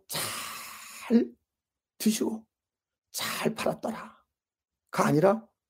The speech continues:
무엇인지 아시죠? 다시 봐요. 누가복음 오 장 칠 절부터 "이에 다른 배에 있는 동무들에게 손짓하여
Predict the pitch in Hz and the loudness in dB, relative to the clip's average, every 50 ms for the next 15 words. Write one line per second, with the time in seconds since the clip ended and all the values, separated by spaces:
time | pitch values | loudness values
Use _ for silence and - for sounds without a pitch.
0 | _ _ _ - 180 202 185 233 214 220 - 226 220 - - - - - - - | _ _ _ 12 12 12 12 12 10 10 10 6 2 2 -4 -6 -6 -6 -6 -6
1 | - - - _ _ _ _ _ _ _ _ _ _ _ _ _ - - - - | -8 -8 -10 _ _ _ _ _ _ _ _ _ _ _ _ _ -4 -4 -4 -4
2 | - - - - _ _ _ _ _ _ _ _ _ - - - - - - - | -4 -8 -10 -12 _ _ _ _ _ _ _ _ _ -20 -20 -20 -20 -20 -20 -20
3 | - _ _ _ _ - 160 151 175 156 170 165 151 165 180 165 160 - - - | -20 _ _ _ _ 10 12 12 12 12 12 12 12 12 12 12 10 10 6 8
4 | 156 143 - - - 143 - - - _ _ _ _ _ _ - 170 160 175 175 | 8 6 6 4 -4 -4 -4 -6 -10 _ _ _ _ _ _ 8 12 12 12 12
5 | 170 - - 160 165 160 170 165 160 165 170 165 165 170 156 - - 147 165 160 | 12 12 10 8 10 12 12 12 12 12 12 12 10 10 6 6 6 8 8 10
6 | - - 160 165 156 160 160 160 160 - 180 - - - 160 160 160 156 - - | 10 10 10 10 10 10 10 10 8 4 -4 -2 4 8 10 12 12 12 12 10
7 | - - | 6 -2